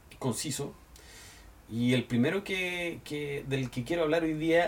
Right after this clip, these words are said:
es de la gran jugada comunicacional que consiguió la oposición, liderada por quien ha sido hasta aquí el, el, uno de los grandes articuladores de este acuerdo, un tipo con, al que re-, eh, creo que respeto bastante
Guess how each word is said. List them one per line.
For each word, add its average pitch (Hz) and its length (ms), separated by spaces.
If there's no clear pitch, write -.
es 147 680
de 131 420
la 117 320
gran 185 520
jugada 185 480
comunicacional 139 1000
que 175 100
consiguió 165 760
la 170 80
oposición, 160 580
liderada 147 640
por 160 200
quien 156 300
ha 151 60
sido 156 240
hasta 143 160
aquí 147 200
el, 147 300
el, 127 220
uno 170 160
de 170 60
los 151 80
grandes 160 260
articuladores 151 540
de 156 40
este 147 140
acuerdo, 135 440
un 139 140
tipo 156 280
con, 135 240
al 117 160
que 123 420
re-, - 520
eh, 131 300
creo 156 160
que 160 100
respeto 160 280
bastante 143 500